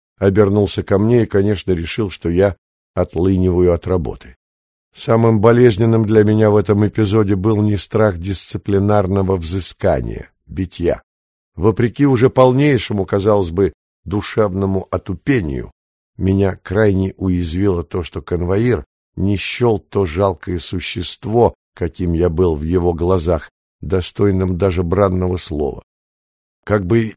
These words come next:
играя, он поднял с земли камень и бросил в меня. Я должен был понять, так привлекают внимание какого-нибудь животного,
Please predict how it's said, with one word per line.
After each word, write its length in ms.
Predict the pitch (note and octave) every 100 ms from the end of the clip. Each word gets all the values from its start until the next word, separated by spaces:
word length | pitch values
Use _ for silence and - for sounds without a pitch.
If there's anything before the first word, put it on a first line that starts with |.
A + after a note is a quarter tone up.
| -
играя, 680 | G#2 G#2 C3+ A2+ C#2 B1+ _ _ -
он 220 | A2+ A2+
поднял 500 | - B2+ A#2+ A2 G#2+
с 60 | E2
земли 480 | D2 A#2 A#2 A2+ G2
камень 580 | - C3+ B2 F#2 D2 -
и 100 | G#2+
бросил 600 | G#2 G#2+ G2+ - D2+ C2+ D2
в 80 |
меня. 400 | D#2 D2+ C2 A#1+ - _ _ _ _ _ _ _ _ -
Я 220 | F#2 G#2+
должен 500 | D#2 F2 G2+ F2 F2+
был 160 | F2 F#2
понять, 480 | - G2 A#2+ B2+ - _ _
так 260 | - A#2+ -
привлекают 800 | G#2 G2+ G2 F#2 G#2 G2+ F#2 F#2
внимание 580 | F#2+ F#2+ G2+ G2+ F#2+
какого-нибудь 680 | F2+ F2+ - F#2+ F#2 F#2 F#2
животного, 800 | D2+ D#2+ G#2+ G2+ D#2 - C2+ A1+